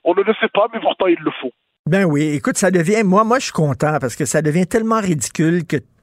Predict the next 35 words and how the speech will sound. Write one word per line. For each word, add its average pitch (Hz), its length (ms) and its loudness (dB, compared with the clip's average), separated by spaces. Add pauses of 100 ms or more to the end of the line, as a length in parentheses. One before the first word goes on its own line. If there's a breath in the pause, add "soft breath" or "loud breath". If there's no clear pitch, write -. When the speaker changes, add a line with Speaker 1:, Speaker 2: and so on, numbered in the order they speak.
Speaker 2:
tous 262 140 -4
ces, 170 320 -2
tous - 140 -6
ces - 180 -2
mouvements-là, 156 760 2
là, 143 100 -2
de, 131 160 -2 (280 loud breath)
de 139 100 0
plus 180 280 0
dire 156 300 0
momie, 156 640 2
puis - 160 -10
de, 131 240 0 (300 loud breath)
de 143 80 0
plus 180 160 -2
faire 170 280 2
jouer 151 220 2
au 160 80 2
curling 156 580 0
et 127 60 -6
tout - 80 -14
ça, 185 240 -2 (340 loud breath)
euh, 147 200 0
à, 170 260 -4
à, 170 240 -4 (180)
à, 175 40 0
à 175 40 -2
force 277 300 0
de 180 60 0
les 156 180 2
accumuler, 175 640 2
ces 117 280 -4
histoires-là, 123 680 -2
ça 180 120 -2
va 165 120 0